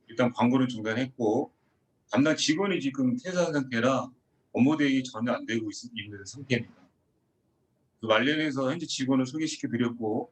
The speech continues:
너무 흡족해 하시-, 하시고 계셔서 칠월 내일부터 이제 출근해서 정식 근무를 진행하기로 했고 아바에서 진행하는 럭키백이랑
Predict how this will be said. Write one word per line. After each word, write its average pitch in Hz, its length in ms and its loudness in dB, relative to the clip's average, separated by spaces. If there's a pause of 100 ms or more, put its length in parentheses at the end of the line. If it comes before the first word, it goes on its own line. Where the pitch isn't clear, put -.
(100)
너무 120 400 2
흡족해 214 340 0
하시-, 175 320 0
하시고 185 300 -8
계셔서 120 520 -2 (920)
칠월 190 480 2
내일부터 156 460 2
이제 127 100 2
출근해서 151 480 -4
정식 120 260 -4
근무를 113 500 0
진행하기로 107 600 0
했고 185 480 0 (580)
아바에서 139 340 2
진행하는 131 540 0
럭키백이랑 143 800 0